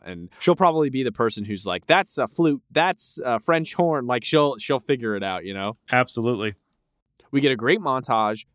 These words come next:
Speaker 1: of the bands and everyone else in the, in the funeral procession.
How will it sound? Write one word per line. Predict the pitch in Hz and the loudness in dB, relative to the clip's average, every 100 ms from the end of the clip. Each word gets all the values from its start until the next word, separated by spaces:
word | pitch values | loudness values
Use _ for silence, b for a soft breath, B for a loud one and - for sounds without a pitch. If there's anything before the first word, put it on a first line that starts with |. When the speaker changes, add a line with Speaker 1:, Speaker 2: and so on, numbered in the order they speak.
| _ 120 | _ 0
Speaker 1:
of | 117 107 | 0 0
the | 98 | -4
bands | 113 135 147 143 143 - _ - | 0 0 2 0 -4 -6 _ -10
and | 107 | -8
everyone | 85 123 143 131 127 120 123 104 95 | -2 0 0 0 -2 -4 -6 -10 -12
else | 131 151 147 127 | -2 0 0 -2
in | |
the, | 107 - - | -4 -8 -6
in | 117 104 | -4 -2
the | 101 | -4
funeral | - 147 120 | 0 0 0
procession. | 107 - 143 - | -4 -2 -2 -2